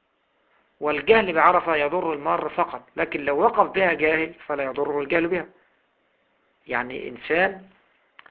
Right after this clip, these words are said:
يجهل تماما أن هذه عرفة، مر بها مرور هذا لا يكفيه،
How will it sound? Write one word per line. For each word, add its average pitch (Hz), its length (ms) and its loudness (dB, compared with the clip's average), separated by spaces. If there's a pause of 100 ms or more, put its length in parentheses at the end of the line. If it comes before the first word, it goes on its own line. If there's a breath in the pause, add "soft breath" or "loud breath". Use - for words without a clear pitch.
(340 soft breath)
يجهل 175 480 2
تماما 170 640 -4
أن 135 100 -8
هذه 123 320 -6
عرفة، - 220 -10 (1800)
مر 165 320 6
بها 202 340 2 (600)
مرور 170 420 4
هذا 151 140 4
لا 151 160 6
يكفيه، 139 640 -4